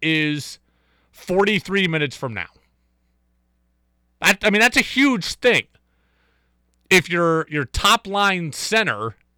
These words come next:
your award-winning center is not going to play, that's a huge thing. Doesn't mean the Bruins can't win without Bergeron. They are good enough. They are deep enough. They sent the points record, the wins record. They could win a game without Bergeron. But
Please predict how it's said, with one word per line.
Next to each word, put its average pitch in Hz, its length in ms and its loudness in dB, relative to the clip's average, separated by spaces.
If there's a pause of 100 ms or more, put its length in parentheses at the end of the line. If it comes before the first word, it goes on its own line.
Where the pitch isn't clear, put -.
(240)
your 151 160 4
award-winning 180 600 0
center 180 320 -2
is 127 100 -6
not 170 220 0
going 175 100 -6
to 156 80 -6
play, 180 380 0 (280)
that's 185 180 0
a 254 40 0
huge 247 320 -4
thing. 175 240 -2 (140)
Doesn't 233 200 -2
mean 262 120 -6
the 226 80 -4
Bruins 214 320 0
can't 214 240 2
win 127 320 0 (120)
without 139 320 4
Bergeron. 107 500 -4
They 160 180 6
are 196 200 6
good 185 200 2
enough. 190 300 2
They 139 200 2
are 190 180 6
deep 180 300 -6
enough. 190 300 -4
They 143 160 0
sent 190 320 -6
the 160 40 -16
points 190 380 -4
record, 190 320 -2
the 151 60 -8
wins 180 260 -6
record. 180 380 -4 (500)
They 180 200 4
could 247 160 0
win 247 200 0
a 240 60 0
game 214 320 0
without 196 240 4
Bergeron. 135 480 0 (920)
But 151 200 2